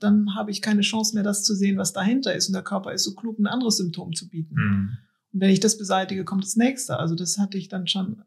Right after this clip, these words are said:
Speaker 1: ähm, ähm, als Studentin in der Klinik erfahren, dass eine Frau kam, die hatte erst Schulterschmerzen, dann hat sie Ellenbogsgelenk, dann tat der Rücken weh. Immer wenn es therapiert war, schob es sich woanders in den Körper hin.
Speaker 2: Mhm.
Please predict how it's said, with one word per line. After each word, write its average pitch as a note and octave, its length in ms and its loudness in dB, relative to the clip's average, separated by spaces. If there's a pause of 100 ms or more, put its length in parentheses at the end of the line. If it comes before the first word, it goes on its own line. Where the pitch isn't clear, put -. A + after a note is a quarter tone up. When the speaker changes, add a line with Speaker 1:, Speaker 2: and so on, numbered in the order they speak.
Speaker 1:
ähm, F#3 300 -6 (280)
ähm, F#3 460 -6 (560)
als E3+ 140 0
Studentin G3 500 6
in F#3 120 -6
der F#3 100 -2
Klinik G3+ 380 2
erfahren, G3 440 -2
dass - 280 -4 (580)
eine G3 180 6
Frau F#3+ 300 0
kam, F3+ 180 -4
die E3 80 4
hatte D#3 120 2
erst D#3 180 -2
Schulterschmerzen, G3+ 680 0
dann D#3+ 100 8
hat D#3+ 160 6
sie - 160 -2 (300)
Ellenbogsgelenk, F#3+ 800 4
dann E3+ 160 -2
tat F3+ 180 -6
der F#3+ 100 -2
Rücken A3 220 4
weh. F#3+ 140 4
Immer A#3 180 4
wenn A3+ 100 0
es G#3+ 120 0
therapiert G#3 480 -4
war, G#3 120 4
schob A#3+ 260 -2
es G#3 100 -2
sich G3+ 160 2
woanders G3 320 2
in G#3 100 -2
den G3 40 0
Körper A3 320 0
hin. G#2+ 160 6
Speaker 2:
Mhm. G#2 180 -4